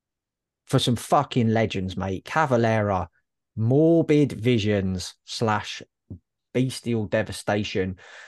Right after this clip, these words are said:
Fourteenth of July on Nuclear Blast. Now, obviously, these aren't new records as such, but do you know what? They are,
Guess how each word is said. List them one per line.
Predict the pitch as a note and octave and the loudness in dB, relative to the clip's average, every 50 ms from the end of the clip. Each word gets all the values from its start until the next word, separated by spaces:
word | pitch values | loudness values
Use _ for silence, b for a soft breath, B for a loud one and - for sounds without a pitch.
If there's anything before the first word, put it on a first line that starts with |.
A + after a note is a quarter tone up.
| B B B B B B B | B B B B B B B
Fourteenth | - F#3+ G3 G3+ F3+ F3 D3+ - | 2 6 6 6 6 6 2 0
of | B2+ | -2
July | - D3+ D3+ D#3 D#3 D3+ C3+ | 0 2 4 6 6 6 6
on | C3 C3 | 6 6
Nuclear | C3+ C#3+ - - - A#2+ A2+ G#2+ | 4 4 2 2 0 -2 -2 0
Blast. | - A#2+ A#2 A2 G#2+ G#2+ - - | 2 2 2 2 2 0 0 0
Now, | C#3 C3+ D3+ | 2 4 4
obviously, | E3+ D#3+ D3+ C#3 - - B2+ B2 | 4 4 2 0 2 2 0 2
these | B2 B2 A2 | 2 2 2
aren't | C3 B2 B2 A#2+ A2 G#2+ - _ _ _ _ _ _ _ _ _ _ _ _ _ _ - | 4 4 4 2 2 0 -2 _ _ _ _ _ _ _ _ _ _ _ _ _ _ 2
new | B2 C#3 C#3+ C3 A#2 | 4 6 6 6 6
records | G#2+ B2+ B2+ B2+ - - F#2+ F2 F2+ - | 4 2 2 0 -2 -2 -4 -4 -4 -6
as | F2+ - | -8 -6
such, | - - F#2+ F#2 F#2 - - _ | -6 -4 -4 -4 -4 -6 -6 _
but | - C#3+ G2 E2 D#2 - - _ _ _ _ _ _ _ _ _ _ _ _ _ _ _ _ _ _ _ _ - | 0 2 2 2 0 -2 -6 _ _ _ _ _ _ _ _ _ _ _ _ _ _ _ _ _ _ _ _ -8
do | - C3 | -2 2
you | C#3 | 2
know | D3 D#3 | 4 6
what? | E3+ E3 G#2 - - | 6 4 4 2 0
They | A2 A2 G#2 - - | -2 -2 -2 -2 0
are, | C#3+ D3+ D#3 D#3+ E3 E3 E3+ E3+ D#3+ | 2 4 4 4 4 4 2 2 0